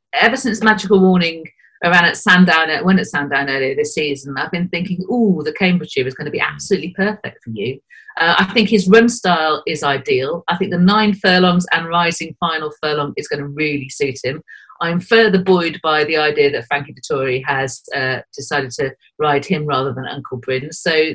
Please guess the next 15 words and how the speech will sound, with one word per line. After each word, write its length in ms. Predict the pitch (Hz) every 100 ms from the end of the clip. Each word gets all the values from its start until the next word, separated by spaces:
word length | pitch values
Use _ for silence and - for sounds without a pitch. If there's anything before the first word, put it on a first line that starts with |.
| -
the 280 | 175 202 208
tip 260 | 196 - - -
is 220 | 139 139 165
Magical 440 | 165 151 - 160
Morning 440 | 190 147 117 160 _ - _ -
in 100 | 170
the 80 | 165
Cambridgeshire. 520 | 214 202 175 - 135
That's 280 | 147 - -
three 160 | 196
forty 480 | 190 - 147 147 131
at 160 | 220 -
Newmarket 520 | 147 139 139 - -
on 100 | 135
Saturday. 460 | - - - 117